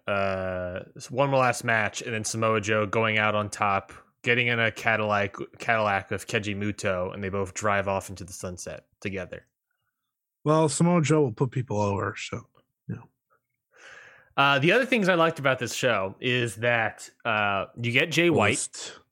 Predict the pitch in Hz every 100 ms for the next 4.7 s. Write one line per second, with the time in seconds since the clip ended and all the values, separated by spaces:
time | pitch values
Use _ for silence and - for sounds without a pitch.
0 | _ 117 - - 123 113 104 - 95 101
1 | 120 107 104 - - 208 190 127 190 135
2 | 147 170 175 165 113 135 175 214 120 104
3 | 95 113 135 98 92 - - 123 156 147
4 | 120 165 151 143 196 139